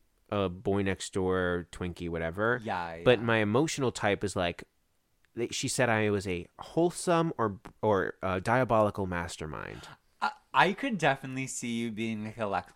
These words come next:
Speaker 2: Luthor, sort of diabolical mastermind for sure.
Speaker 1: Which I love.
Speaker 2: But also, in most of the roles I've seen you in, you've been, like, the little boy.
Speaker 1: Exactly, 'cause
Speaker 2: Like
Speaker 1: that's
Speaker 2: Jack.
Speaker 1: and that's the issue, and that's what I was telling her. I was like, "I don't know how much of my type on screen is, like, what I look like,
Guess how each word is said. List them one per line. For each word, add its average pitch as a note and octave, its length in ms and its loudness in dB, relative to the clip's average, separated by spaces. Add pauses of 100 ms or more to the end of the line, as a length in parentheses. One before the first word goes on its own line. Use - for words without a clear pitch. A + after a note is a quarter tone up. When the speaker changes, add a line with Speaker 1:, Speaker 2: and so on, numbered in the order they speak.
Speaker 2:
Luthor, F#2 760 2
sort F#2+ 220 -4
of F2+ 80 -4
diabolical F2 600 0
mastermind E2 680 -10
for F#2 160 -8
sure. - 160 -4
Speaker 1:
Which A2+ 140 -2
I F2 80 -2
love. F#2+ 420 4
Speaker 2:
But - 120 -2
also, G#3 440 -2 (140)
in E3 280 -6
most B2 600 -6
of A3+ 140 -8
the A#3 120 -4
roles B2+ 460 -2
I've A#2+ 220 -4
seen C3 420 -8
you F3+ 160 -6
in, A#2 300 -8
you've G#2+ 200 -10
been, B2 160 -8
like, A#2 160 -10
the A2+ 80 -14
little F#2+ 200 -6
boy. E2+ 340 -8 (320)
Speaker 1:
Exactly, D#3 480 8
'cause - 120 -4
Speaker 2:
Like D#3+ 140 6
Speaker 1:
that's - 140 -8
Speaker 2:
Jack. E2+ 480 -2
Speaker 1:
and D#3+ 120 8
that's F#3+ 200 8
the F3+ 160 2
issue, F#3+ 240 6
and D3 60 6
that's C#3+ 160 4
what D#3 60 6
I D3 40 8
was B2+ 140 4
telling E3 320 -2
her. D3 60 4
I - 20 4
was B2+ 100 0
like, B2+ 160 -2
"I B2+ 140 4
don't E3+ 160 4
know C#3 300 6
how C3+ 260 4
much D#3 260 2
of A#2+ 120 0
my G2 200 0
type - 400 2
on A#2 160 2
screen A#2+ 340 0
is, A2+ 120 0
like, F#2 160 0
what G2+ 240 -2
I F2 80 2
look E2 380 0
like, D#4+ 300 6